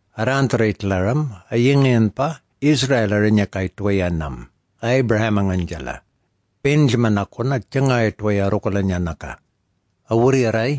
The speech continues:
ang gada ko nimpan ng turi kuwa na ri ang anjala. Ay tapa, unja mayara tiya ka na. Arajo kon, ang gad le Israel ar inyari, arolan torak ngakak, impan ni kuwa na ri ang tiyananga.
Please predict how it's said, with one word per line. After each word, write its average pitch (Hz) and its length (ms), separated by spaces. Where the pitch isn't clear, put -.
ang 117 160
gada 131 240
ko 113 160
nimpan 110 400
ng 120 240
turi 123 320
kuwa 101 320
na 92 160
ri 95 240
ang 92 80
anjala. 90 560
Ay 113 240
tapa, 127 480
unja 120 320
mayara 110 320
tiya 80 320
ka - 160
na. 65 320
Arajo 107 560
kon, 156 400
ang 120 160
gad 127 320
le 120 240
Israel 107 400
ar 101 80
inyari, 104 720
arolan 123 640
torak 131 320
ngakak, 101 720
impan 127 400
ni 127 160
kuwa 113 320
na 101 160
ri 95 160
ang 92 160
tiyananga. 78 640